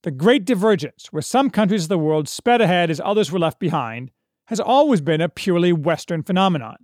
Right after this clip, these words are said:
achieved, after some centuries, by a few non-Western countries that adopted Western ideas and technology. Can Ethiopia break free of the lassitude in which most of the world has always been mired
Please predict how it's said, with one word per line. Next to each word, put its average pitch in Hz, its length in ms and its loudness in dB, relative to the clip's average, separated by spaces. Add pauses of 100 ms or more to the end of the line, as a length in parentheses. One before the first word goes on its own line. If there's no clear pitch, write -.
(500)
achieved, 202 600 0
after 160 240 -4
some 254 220 0
centuries, 180 600 0 (560)
by 254 120 0
a 254 80 2
few 254 260 2
non-Western 190 720 2
countries 135 460 -8
that 156 100 -4
adopted 160 560 -4
Western 160 320 -4
ideas 117 440 -6
and 135 120 -10
technology. 165 600 -2 (1300)
Can 294 340 2
Ethiopia 196 560 2
break 156 280 -2
free 196 160 -2
of 170 80 -2
the 165 80 -4
lassitude 160 680 -2
in 147 100 -6
which 151 140 -8
most 185 260 0
of - 60 -16
the 202 100 -2
world 151 300 0
has 143 120 -6
always 190 360 2
been 190 160 0
mired 131 440 -2